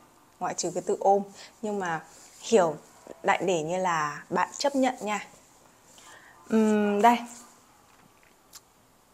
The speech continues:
Mình lấy một ví dụ thế này. Như mình đã nói ở đầu video, đấy là thay vì bạn tìm cách chống lại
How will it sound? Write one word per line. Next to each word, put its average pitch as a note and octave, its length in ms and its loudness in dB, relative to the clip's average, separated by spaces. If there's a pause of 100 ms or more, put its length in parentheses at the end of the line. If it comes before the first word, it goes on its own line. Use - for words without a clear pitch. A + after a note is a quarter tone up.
(120)
Mình G#3+ 120 2
lấy F3 100 2
một A3+ 160 0 (100)
ví F3+ 60 -6
dụ A3+ 180 0
thế F3+ 100 -8
này. F#3 240 -2 (1500)
Như A3+ 220 4
mình G3+ 180 4
đã - 100 -2
nói F3+ 220 -2
ở A3+ 100 -2
đầu E3 520 -2
video, G3+ 380 -2
đấy E3+ 120 -4
là G3 200 -2
thay A#3 220 0
vì F#3 200 -4
bạn F3 180 -6 (100)
tìm E3 180 -8
cách A3+ 220 -6 (160)
chống F#3 380 -2
lại D4 240 0